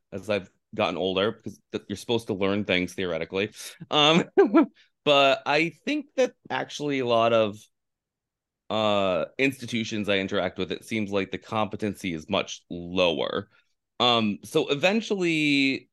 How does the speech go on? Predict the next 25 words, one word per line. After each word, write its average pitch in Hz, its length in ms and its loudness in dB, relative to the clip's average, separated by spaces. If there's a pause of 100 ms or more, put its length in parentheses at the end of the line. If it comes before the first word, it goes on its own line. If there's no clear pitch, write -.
this, 139 480 -6
you 139 160 2
know, 95 360 0 (240)
the 123 240 2
"let's 139 280 0
just 151 240 -4
try 131 240 -2
and, 117 160 0
like, 104 300 0 (380)
immiserate 110 540 -2
the 98 80 -8
proletariat," 104 600 -2
it 117 160 -4
stops 170 400 -4
working 113 640 -2 (680)
when, 107 720 0
um, 90 500 -4 (300)
people 104 680 0
just 104 180 -8
start - 240 -4
saying, 95 220 -4
"Fuck - 360 -4
it," - 200 -10 (180)
you 110 100 -2
know? 107 300 0